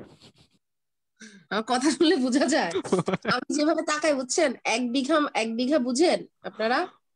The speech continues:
Speaker 2: বুঝি আপু।
Speaker 1: এ, ওই এক বিঘা দূরত্ব না, আরো কাছে। আমি এত কাছে গিয়ে দেখি এবং আমি যখন ওইখান থেকে চোখ সরাই নিয়ে আসি, তারপরে না আমার চোখে না আমি সবকিছু লেখা দেখি, ওই যে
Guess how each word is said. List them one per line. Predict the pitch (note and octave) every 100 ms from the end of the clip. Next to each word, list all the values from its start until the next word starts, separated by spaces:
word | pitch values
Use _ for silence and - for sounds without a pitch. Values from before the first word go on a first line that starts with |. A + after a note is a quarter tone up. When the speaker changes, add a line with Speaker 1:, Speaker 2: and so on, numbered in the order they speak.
| _ _ -
Speaker 2:
বুঝি | C#3 C3 C3 D3+
আপু। | C#3+ - - - _ _ _ _ -
Speaker 1:
এ, | - -
ওই | B3
এক | A#3 C4+ C4+ B3+
বিঘা | D#4 E4
দূরত্ব | C#4 D4 - - A3+
না, | G3+
আরো | F#3 A#3
কাছে। | B3+ A#3 A3+ F#3+
আমি | G3 A3 G#3
এত | - A#3 B3 D#4+
কাছে | D4+ B3+ B3+
গিয়ে | G#3+ A3
দেখি | F3+ E3 G#3
এবং | G3+ G#3
আমি | A3+
যখন | A#3 - - _ _ _ -
ওইখান | B3 C#4+
থেকে | D4+ D#4+
চোখ | D#4+ D4+ -
সরাই | D#4+ D4 D#4
নিয়ে | D4+
আসি, | C#4 B3+ C#4
তারপরে | B3+ A3 G#3+ B3+ C4
না | D4+ C#4+
আমার | A3+ A3
চোখে | - B3 C#4
না | C#4+
আমি | A#3 G#3
সবকিছু | A3 G#3 B3 B3
লেখা | A#3+ A3 A#3+
দেখি, | A3 A3+ B3
ওই |
যে | A3